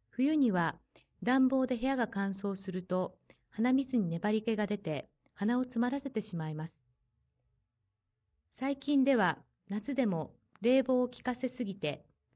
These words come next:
冷たい空気を吸い、加えて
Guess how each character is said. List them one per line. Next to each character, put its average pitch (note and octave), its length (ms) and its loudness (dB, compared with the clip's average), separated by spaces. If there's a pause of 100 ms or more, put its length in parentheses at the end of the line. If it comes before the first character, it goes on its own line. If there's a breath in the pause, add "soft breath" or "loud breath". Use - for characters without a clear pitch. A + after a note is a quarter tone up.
冷 C4 160 2
た C#4 160 0
い C4+ 60 0
空 C#4 260 -2
気 F#3+ 180 -8
を D#3+ 80 -2
吸 D#3+ 200 -10
い、 D3+ 200 -10 (540 soft breath)
加 C4+ 260 0
え B3+ 100 0
て - 340 -4